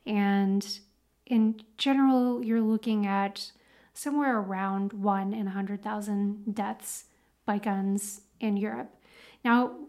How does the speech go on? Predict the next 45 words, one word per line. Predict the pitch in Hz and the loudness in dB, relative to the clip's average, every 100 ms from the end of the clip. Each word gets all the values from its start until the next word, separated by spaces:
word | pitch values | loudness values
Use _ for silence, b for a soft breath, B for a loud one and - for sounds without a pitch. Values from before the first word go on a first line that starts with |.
| - _ _ _ - | -20 _ _ _ 0
I | 233 | 2
did | 285 320 | 2 0
say | - 233 | 0 0
we | 226 214 226 220 | 0 2 4 6
are | 208 | 4
a | 214 | 2
lot | 220 254 | 0 0
safer | 320 330 240 | -2 0 2
than | 214 | 2
a | |
lot | 208 214 | 2 0
of | |
other | 220 | -2
places, | 214 269 247 202 | 0 0 0 0
and | 208 | 2
we | 196 | 2
should | 190 - 277 226 b b b - | 0 -2 -2 -4 b b b -2
feel | 247 220 | 2 2
grateful | 226 214 339 226 | 2 0 2 -2
for | 202 208 | 0 2
that | 196 | 2
and | 190 | 2
acknowledge | 190 190 247 240 185 | 0 0 2 2 2
it. | 220 233 | -4 -6
If | 269 233 | -4 0
you | |
look | 220 220 | 0 2
at | 208 208 226 b b - | 0 -2 -6 b b -4
a | |
lot | 226 214 | 2 2
of | 208 | 2
the | |
Central | 202 226 220 208 | 0 0 0 0
American | 190 226 262 254 208 | 0 2 2 2 2
countries, | 208 196 196 202 190 190 - b b b b _ | 2 0 0 -2 0 -2 -6 b b b b _
they | 233 240 | 2 4
are | 202 | 4
having | 208 196 196 196 | 0 0 -2 0
really | 226 247 220 | 2 4 2
difficult | 214 208 - - | 0 -4 -8 -8
times | - 208 202 196 202 | -4 -2 0 -2 -2
with | 214 | -4
gun | 214 196 | -2 -2
violence. | 190 226 240 214 | -2 -4 -4 0
You're, | 226 220 247 | 2 2 0